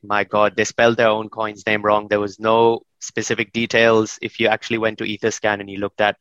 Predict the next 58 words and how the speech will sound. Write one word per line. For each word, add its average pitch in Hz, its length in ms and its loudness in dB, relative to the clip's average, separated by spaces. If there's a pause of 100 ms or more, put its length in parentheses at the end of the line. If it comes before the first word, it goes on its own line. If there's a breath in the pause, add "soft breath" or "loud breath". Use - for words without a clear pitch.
um, 95 400 -2
you 101 80 -4
know, 104 140 -2
where 110 280 4
the 113 120 0
coins 113 300 0
were 107 60 -4
going, 107 360 0
it 107 120 -6
looked - 200 -8
like 110 180 2
they 107 100 -2
kept - 280 -2
a 110 60 0
lot 107 140 2
of 107 80 -4
them 107 160 -2
in 104 80 -10
their 104 120 0
own 104 100 0
treasury 104 400 -4
wallet, 104 380 2 (100)
and 101 320 -4
it 104 140 -4
was 101 200 -8
just - 300 -2
entirely 104 920 -2 (500)
shocking 113 480 0
the 101 120 0
way 101 180 2
it 101 100 -6
was 95 180 -12
done, 98 380 -2 (180)
um, 92 800 -8
and 98 240 -4
untransparent 98 840 -2
and 101 120 -10
stuff. - 240 -8
So - 140 -10
yeah, 98 160 -2
I 98 40 -4
was, 98 240 -8 (120)
I 110 80 4
was 107 120 0
one 107 120 0
of 107 60 -2
the 104 60 -2
first 104 320 0
ones 104 280 -2
to 101 260 -14
go 104 140 2
on 101 420 2
and 98 240 -2
start 98 260 0
talking 101 300 -6
about 92 220 0
it 95 100 -2 (160)
more, 98 240 -2